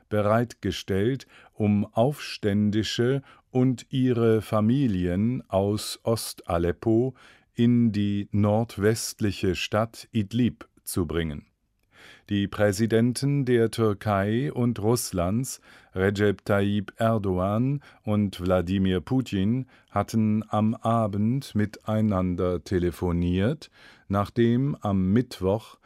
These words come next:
die Lage noch einmal eskaliert war. In den vergangenen Tagen war es den Truppen von Staatschef Bashar al-Assad mit Unterstützung der russischen Luftwaffe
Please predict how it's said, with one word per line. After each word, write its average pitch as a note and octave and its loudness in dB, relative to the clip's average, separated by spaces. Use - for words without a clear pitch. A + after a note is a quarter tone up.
die F#2+ 0
Lage A2 2
noch G#2+ 0
einmal G#2 0
eskaliert G#2+ -2
war. D#2+ -6
In A2+ 4
den A2 4
vergangenen G#2+ 2
Tagen G2 -2
war G2 0
es G#2+ -4
den G2+ 2
Truppen A#2 2
von G2 -2
Staatschef F#2+ -4
Bashar F#2 0
al-Assad G2 -2
mit A2 2
Unterstützung C3 0
der G#2+ 4
russischen G2+ 0
Luftwaffe A2+ -2